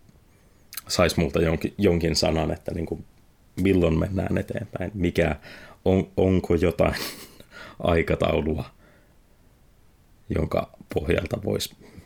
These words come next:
viedä nyt asioita eteenpäin. Asiaa auttoi toki se,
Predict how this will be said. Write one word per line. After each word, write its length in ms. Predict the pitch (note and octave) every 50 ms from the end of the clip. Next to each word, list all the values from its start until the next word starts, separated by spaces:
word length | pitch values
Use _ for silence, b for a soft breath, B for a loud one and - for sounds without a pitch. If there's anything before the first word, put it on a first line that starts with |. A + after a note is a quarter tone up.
| B B - - - - -
viedä 260 | G2 F#2 - - E2+
nyt 240 | E2 D#2+ D#2 - - -
asioita 480 | F#2 - - F2+ E2+ D#2+ - - E2
eteenpäin. 540 | D#2+ D#2+ - - - F#2+ - - G#2+ A2 G#2 B B B B B B B _ _ _ _ _ _ _ _ B B B B B B B - _ _
Asiaa 500 | - F#2 F2 - G2 F#2 F2 E2+ E2+ - -
auttoi 300 | G#2 A#2+ B2 - - F2+
toki 260 | - - D#2+ - -
se, 260 | - - F#2+ - -